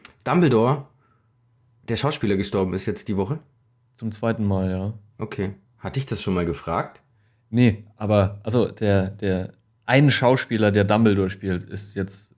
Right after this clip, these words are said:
Speaker 2: äh, schon wieder gestorben. Also es gab schon mal einen Dumbledore.
Speaker 1: Okay.
Speaker 2: Der ist dann gestorben und der wurde dann ersetzt und der zweite Schauspieler ist jetzt quasi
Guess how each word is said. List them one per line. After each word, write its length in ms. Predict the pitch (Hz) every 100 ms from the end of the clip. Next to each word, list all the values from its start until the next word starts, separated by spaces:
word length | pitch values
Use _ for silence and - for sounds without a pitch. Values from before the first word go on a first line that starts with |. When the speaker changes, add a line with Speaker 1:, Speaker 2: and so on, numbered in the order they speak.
| -
Speaker 2:
äh, 220 | 98 90 98 _ _ _ _
schon 260 | - 107 104
wieder 240 | 113 104
gestorben. 400 | 95 - 90 82
Also 140 | 101
es 80 | 101
gab 200 | 123 123
schon 200 | - 135
mal 120 | 143
einen 160 | 113 123
Dumbledore. 520 | 123 135 135 139 175 - _ _ _ -
Speaker 1:
Okay. 380 | 98 104 110 127 _ _ _ _ _ _ _ _ -
Speaker 2:
Der 100 | 104
ist 120 | 104
dann 80 | 110
gestorben 400 | 110 104 123 143
und 60 | 123
der 100 | 107
wurde 180 | 113
dann 160 | 107 104
ersetzt 420 | 98 107 131 -
und 120 | 95
der 120 | 98 98
zweite 280 | - 98
Schauspieler 440 | 101 104 101 101 98
ist 140 | -
jetzt 180 | 95 -
quasi 380 | - 90 95